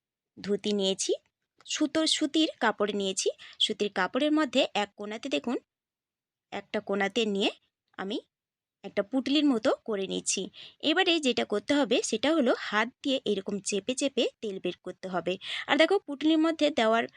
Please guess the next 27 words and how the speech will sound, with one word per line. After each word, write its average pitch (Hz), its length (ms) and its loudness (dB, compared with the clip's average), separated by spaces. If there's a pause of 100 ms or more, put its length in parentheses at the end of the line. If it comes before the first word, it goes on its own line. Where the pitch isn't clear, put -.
(160)
সঙ্গে 220 320 -4
সঙ্গেই 247 320 -4
দেখুন 240 260 0 (100)
একটু 208 280 -8 (880)
চেপে 208 240 -2
ধরতেই 214 480 -2 (160)
তেল 202 220 -6
বেরিয়ে 190 300 0
পড়ছে। 180 320 -6 (1900)
তবে 330 240 2 (240)
এই 302 200 6
প-, - 300 -6
প্রসেসে 277 440 -6
যদি 262 220 -4
করা 220 300 4
হয় 247 220 0
তাহলে 214 340 -2
কিন্তু 302 300 0 (180)
অনেকটা 233 440 -8 (100)
টাইম 196 240 -2
লেগে 247 240 0
যাবে 262 220 0 (100)
আর 196 240 0
অনেকটা 262 400 -2 (140)
খাটনির 190 460 -4
ব্যাপার 185 360 -2
হবে। 175 240 -4